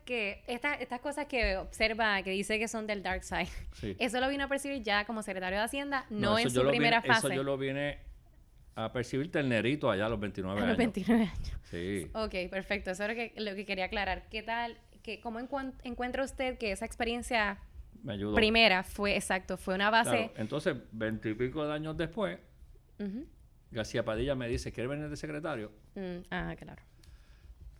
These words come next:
Speaker 2: Me pasó lo mismo. Yo ten-, tengo mi empresa aquí en Guaynabo, me va súper bien.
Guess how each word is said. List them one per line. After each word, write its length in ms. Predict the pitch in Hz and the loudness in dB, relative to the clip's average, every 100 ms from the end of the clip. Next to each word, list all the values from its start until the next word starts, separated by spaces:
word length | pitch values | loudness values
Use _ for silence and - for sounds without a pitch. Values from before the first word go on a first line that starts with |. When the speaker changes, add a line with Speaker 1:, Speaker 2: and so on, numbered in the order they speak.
| - - - - - | -20 -20 -20 -20 -14
Speaker 2:
Me 80 | 120 | -10
pasó 200 | 113 110 | -6 -6
lo 100 | 156 | -4
mismo. 240 | 214 254 117 | -4 -4 -4
Yo 140 | 101 | -4
ten-, 240 | 117 113 104 | -4 -4 -4
tengo 200 | 107 113 | -2 0
mi 100 | 107 | 0
empresa 360 | 92 107 - | -2 -4 -4
aquí 480 | 98 104 104 98 92 | -4 -4 -2 -4 -4
en 100 | 95 | -6
Guaynabo, 500 | 98 113 170 175 127 | -6 -6 -4 -4 -6
me 120 | 104 98 | -8 -10
va 100 | 98 | -10
súper 260 | 110 110 | -8 -6
bien. 260 | 131 175 | -6 -8